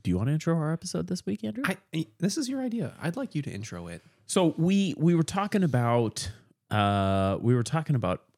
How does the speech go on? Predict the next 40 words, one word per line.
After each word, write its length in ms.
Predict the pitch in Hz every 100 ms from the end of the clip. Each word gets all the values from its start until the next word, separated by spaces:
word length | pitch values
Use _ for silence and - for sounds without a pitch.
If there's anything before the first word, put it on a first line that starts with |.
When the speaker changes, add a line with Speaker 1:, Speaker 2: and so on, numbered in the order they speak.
| _ -
Speaker 1:
iconic 720 | 180 - - 135 123 - -
watches. 420 | - - - 85
We've 120 | 107
been, 200 | 147 139
we, 120 | 147
you 100 | 147
know, 160 | 104 110 -
uh, 120 | 180
we're 260 | 151 175
always, 260 | 131 95 -
it's 160 | 135 -
like 260 | 117 85 - - _ -
a 60 |
thing 300 | 107 117 104
that 100 | 87
people 220 | - 78 -
talk 240 | - -
about. 160 | - 64
What 100 | 131
does 100 | 110
that 180 | 95 85
mean? 160 | 98 - - - _ -
Uh, 320 | 98 92 92 -
but 100 | 147
w-, 140 | 135 - _ _ _
specifically, 920 | 135 - - 151 - 254 262 233 175 131
we 220 | 95 127
wanted 320 | 160 247 277
to 80 | 202
do 160 | 135 143
an 80 | 107
episode, 600 | 113 120 113 104 107 - -
um, 580 | 95 95 92 90 90 90 - _ _ _
have 140 | 117
a 20 |
conversation 600 | 113 117 95 - 92 - 98
about 300 | 76 92 - _ _ -
iconic 320 | 110 147 147
affordables. 1120 | 117 - - 92 90 87 67 60 - - - - _ _ _ _ _ _ _ _ _ -
What 640 | 101 - 113 165 302